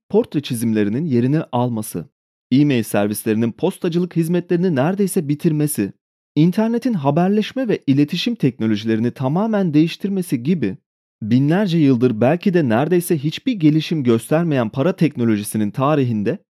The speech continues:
artık inkar edilemeyecek kadar yenilikçi ve devrim yaratan yeni bir sıçrama noktasındayız.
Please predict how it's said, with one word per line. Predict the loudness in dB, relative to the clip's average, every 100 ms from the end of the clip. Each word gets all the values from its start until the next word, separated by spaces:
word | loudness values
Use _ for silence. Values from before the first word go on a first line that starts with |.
| _ -2
artık | -2 -2 -8 -2
inkar | -2 0 -2 -2
edilemeyecek | -2 -2 -2 0 -2 -2
kadar | 0 0 2
yenilikçi | 2 2 0 -2 -6 -6 -2
ve | 0 2
devrim | 2 4 2 0
yaratan | -2 -2 -2
yeni | 0 0 0
bir |
sıçrama | -4 -6 -6 -6 -4
noktasındayız. | -4 -4 -8 -6 -6 -6 -8 -16